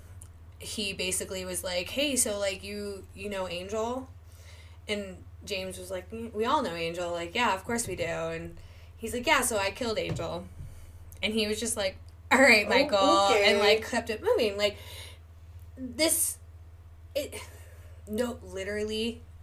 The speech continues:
Speaker 1: nobody even thought twice about it. They just kept having dinner. This emboldened Michael, and he began blabbing all over New York City, telling anyone and everyone that would listen to him that he did, in fact, kill Angel.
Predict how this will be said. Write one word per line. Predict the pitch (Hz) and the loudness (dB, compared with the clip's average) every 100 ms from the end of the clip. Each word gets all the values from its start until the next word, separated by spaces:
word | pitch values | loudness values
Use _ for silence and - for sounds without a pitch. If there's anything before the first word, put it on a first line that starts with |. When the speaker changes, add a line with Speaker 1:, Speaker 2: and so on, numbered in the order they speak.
| - | -4
Speaker 1:
nobody | 226 208 208 208 202 185 196 | 0 0 -2 -6 -6 -6 -8
even | 185 185 180 | -8 -8 -6
thought | 165 - | -6 -4
twice | 147 165 | -8 -8
about | - 143 | -12 -12
it. | 143 | -10
They | 190 | -8
just | 196 190 | -4 -4
kept | 190 185 | -4 -4
having | 175 165 165 | -2 -4 -4
dinner. | 170 175 - - - - - - - - - | -6 -8 -10 -12 -16 -18 -18 -18 -16 -12 0
This | 311 - | 2 4
emboldened | 302 247 185 196 196 170 160 | 2 4 2 2 -4 -8 -8
Michael, | 170 151 156 180 302 - - - - 208 | -6 -4 -2 2 0 -2 -14 -16 -6 -2
and | 214 | 0
he | 220 | 0
began | 208 214 202 202 | 0 -2 -2 0
blabbing | 180 180 180 170 - | 0 0 -2 -10 -2
all | 180 233 | 0 2
over | 214 190 185 | 2 -2 -4
New | |
York | 165 165 | -4 -6
City, | - 165 170 202 | -6 -6 -6 -6
telling | 196 175 175 | -6 -6 -6
anyone | 196 240 233 208 | -6 -4 -2 -4
and | 170 | -4
everyone | 160 165 165 175 175 | -6 -4 -4 -6 -8
that | 170 | -8
would | 165 | 0
listen | 226 277 240 | 2 2 0
to | 208 | -2
him | 185 180 | -2 -4
that | 175 - | -10 -12
he | - 175 185 | -14 -12 -10
did, | 170 170 | -8 -8
in | 170 | -8
fact, | 165 165 - | -10 -10 -12
kill | - 165 160 170 | -10 -8 -8 -8
Angel. | 202 214 175 - | -6 -6 -6 -8